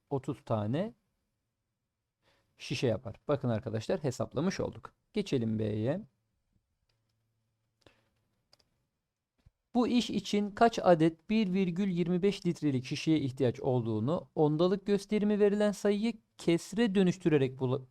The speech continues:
bulabilir misiniz? Fikirlerinizi nedenleriyle yazıp arkadaşlarınızla paylaşarak tartışınız.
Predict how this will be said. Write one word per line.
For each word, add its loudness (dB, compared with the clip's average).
bulabilir 0
misiniz? -2
Fikirlerinizi 0
nedenleriyle 2
yazıp 2
arkadaşlarınızla 0
paylaşarak 2
tartışınız. 0